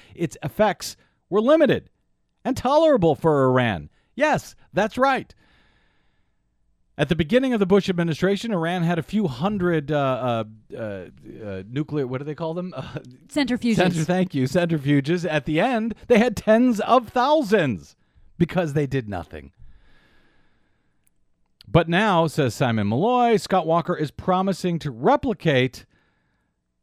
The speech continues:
Speaker 1: uh, this success after having broken faith with all the partners that he would need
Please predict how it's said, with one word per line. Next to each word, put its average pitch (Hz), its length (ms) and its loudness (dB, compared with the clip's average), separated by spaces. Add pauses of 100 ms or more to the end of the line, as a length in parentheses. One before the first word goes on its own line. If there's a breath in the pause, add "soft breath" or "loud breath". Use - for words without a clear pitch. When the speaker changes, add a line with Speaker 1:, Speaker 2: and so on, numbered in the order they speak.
(160)
Speaker 1:
uh, 123 400 0
this 135 280 -2
success - 880 -2
after 135 460 -2
having 165 480 0
broken 180 520 2
faith 131 460 -2
with 147 100 -2
all 226 300 6
the 233 80 0
partners 160 460 0
that 175 120 2
he 180 140 0
would 208 220 0
need 262 460 -2